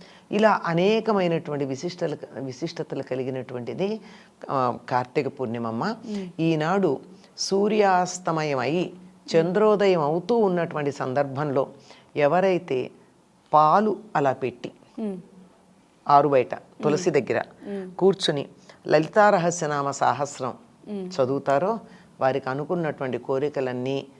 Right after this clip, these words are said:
Speaker 1: తీరతాయని కూడా ఒక విశ్వాసం ఉంది.
Speaker 2: కార్తీక పౌర్ణమి రోజు.
Speaker 1: మ్మ్.
Speaker 2: మ్మ్.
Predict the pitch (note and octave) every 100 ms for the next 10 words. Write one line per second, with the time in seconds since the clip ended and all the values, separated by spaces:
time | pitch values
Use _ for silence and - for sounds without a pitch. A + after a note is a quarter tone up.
0 | _ _ - C3 C#3 C#3 C3+ A#2+ A#2+ A#2+
1 | A#2+ B2+ A#2+ A#2 C3 A#2+ A2 A2 - -
2 | - - - F#2+ - D#2 E2+ - - -
3 | G#3 F#3 G3+ G3 F3+ F3 E3+ E3+ E3+ D#3+
4 | D3+ D#3+ - C#3 B2+ A2 G#3+ G3